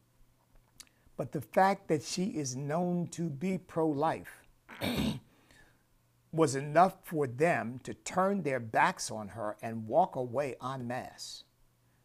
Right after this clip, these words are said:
I don't have a number of how many students walked out, but it looked to me like probably at least half the room,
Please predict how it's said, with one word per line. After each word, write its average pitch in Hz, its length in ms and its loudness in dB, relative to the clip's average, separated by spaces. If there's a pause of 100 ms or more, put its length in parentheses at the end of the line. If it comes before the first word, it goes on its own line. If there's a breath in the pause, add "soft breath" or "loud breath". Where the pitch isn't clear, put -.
(120)
I 156 160 6
don't 117 240 -2
have 107 200 -2
a 101 80 -8
number 113 380 -4
of 95 80 -10
how 120 140 -4
many 110 160 -8
students 107 360 -8
walked 107 300 -6
out, 117 140 -2
but 117 80 -12
it 104 80 -10
looked 170 180 -2
to 127 60 -10
me 131 260 -2
like 104 380 -4 (640 loud breath)
probably 139 600 4
at - 140 -6
least 135 500 -4
half 143 440 -2
the 107 120 -8
room, 139 460 -6